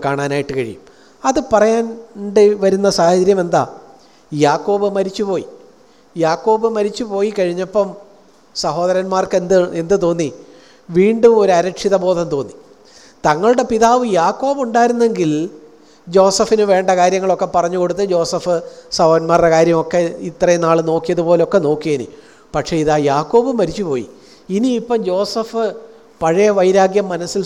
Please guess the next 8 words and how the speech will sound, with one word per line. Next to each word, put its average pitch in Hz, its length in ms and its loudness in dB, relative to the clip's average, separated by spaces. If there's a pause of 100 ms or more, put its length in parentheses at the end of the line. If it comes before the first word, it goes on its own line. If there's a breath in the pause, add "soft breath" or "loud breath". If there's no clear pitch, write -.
സൂക്ഷിച്ച് 180 500 -4 (580 soft breath)
തങ്ങളോട് 180 400 0 (100)
പക 156 180 0 (100)
വീട്ടുമോ 180 480 -2 (920)
എന്നൊരു 196 520 -4 (600)
പേടി 214 560 4 (580)
അവരുടെ 185 340 -4
ഹൃദയത്തിൻ്റെ 196 520 -6